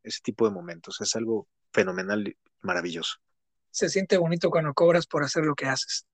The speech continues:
Speaker 1: Así es. Decía un amigo, "Cuando cobras por decir pen-", tú sabes que,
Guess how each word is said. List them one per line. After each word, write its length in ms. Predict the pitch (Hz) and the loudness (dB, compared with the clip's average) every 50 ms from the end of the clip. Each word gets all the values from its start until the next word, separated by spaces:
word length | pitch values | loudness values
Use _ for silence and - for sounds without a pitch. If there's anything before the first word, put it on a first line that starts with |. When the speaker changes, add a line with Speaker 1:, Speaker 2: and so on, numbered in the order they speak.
| _ _ _ _ _ _ _ - | _ _ _ _ _ _ _ 0
Speaker 1:
Así 320 | - 175 135 - - 139 | 4 6 6 10 10 10
es. 100 | 147 - - - - - - | 10 10 6 -4 -10 -4 4
Decía 300 | - 135 135 - 160 170 | 6 8 8 10 10 10
un 80 | 170 170 | 10 10
amigo, 380 | 156 165 180 160 139 127 - - - - - - - | 8 8 10 10 10 10 8 6 -6 -16 -14 -4 2
"Cuando 260 | - 123 123 135 131 | 2 6 6 6 8
cobras 260 | - 165 170 156 - | 8 8 8 8 6
por 160 | - - 120 110 | 4 2 4 4
decir 300 | 120 110 123 139 139 - | 4 4 4 2 2 4
pen-", 720 | 156 135 120 113 110 104 98 104 107 107 107 107 107 107 - | 2 2 2 0 -6 -8 -10 -12 -12 -10 -10 -10 -10 -2 4
tú 160 | - 135 131 | 6 6 8
sabes 340 | - 131 120 113 110 98 - | 8 8 8 8 6 4 4
que, 120 | - 107 | 2 2